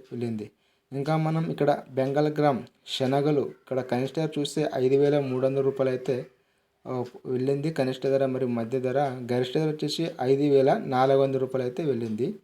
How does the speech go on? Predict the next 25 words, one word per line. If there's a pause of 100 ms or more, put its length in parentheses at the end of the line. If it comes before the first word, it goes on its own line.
(540)
ఫ్రెండ్స్,
ఇది (360)
ఆ
కర్నూలు
వ్యవసాయ
మార్కెట్
సంబంధించింది. (360)
ఇక్కడ
మనం (120)
చూసుకుంటే (380)
వేరుశనగ
కందులు
వచ్చేసి (260)
తొమ్మిది
వేల
ఏడు
వందల
పంతొమ్మిది
రూపాయలు
అయితే
గరిష్ట
ధర
అయితే, (500)
ఆ,
పలికింది.